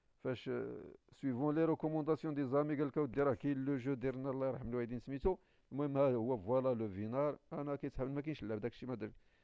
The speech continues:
وشكرًا الإخوان على التعاليق وعلى لي لايك. ميرسي انفينيمون، عواشر مبروكة، وعيدكم مبارك سعيد، سعيدوا وتعاودوا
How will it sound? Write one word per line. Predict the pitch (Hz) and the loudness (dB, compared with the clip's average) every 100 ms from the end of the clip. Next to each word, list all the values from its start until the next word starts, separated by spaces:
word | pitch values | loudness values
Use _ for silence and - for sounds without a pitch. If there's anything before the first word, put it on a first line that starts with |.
| _ | _
وشكرًا | 147 185 165 185 | -4 -2 2 0
الإخوان | 170 151 135 147 | 0 -4 0 0
على | 117 | 0
التعاليق | 104 - 110 120 127 117 104 | 0 0 4 4 2 0 -2
وعلى | 101 | 0
لي | 107 | 0
لايك. | 110 120 104 _ _ _ - | 4 4 4 _ _ _ -4
ميرسي | 123 110 127 | -4 0 -2
انفينيمون، | 123 - 123 117 135 113 | -2 -4 -4 -2 -2 0
عواشر | 95 131 131 | 2 2 0
مبروكة، | 123 120 127 - | -2 -2 -2 0
وعيدكم | 127 110 127 - 123 | 0 0 -2 -4 -4
مبارك | 123 120 123 | 0 0 0
سعيد، | - 127 131 - | 0 0 0 0
سعيدوا | 110 117 127 | -2 0 -2
وتعاودوا | 113 - 120 131 | -2 0 0 0